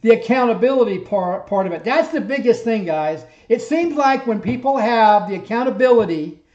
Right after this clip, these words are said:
that is actually proven by science that actually works, then they're more successful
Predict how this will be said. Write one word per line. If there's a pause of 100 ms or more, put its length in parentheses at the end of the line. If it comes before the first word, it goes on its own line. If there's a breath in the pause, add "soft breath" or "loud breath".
(440)
that
is
actually
proven
by
science
that
actually
works, (500)
then
they're
more
successful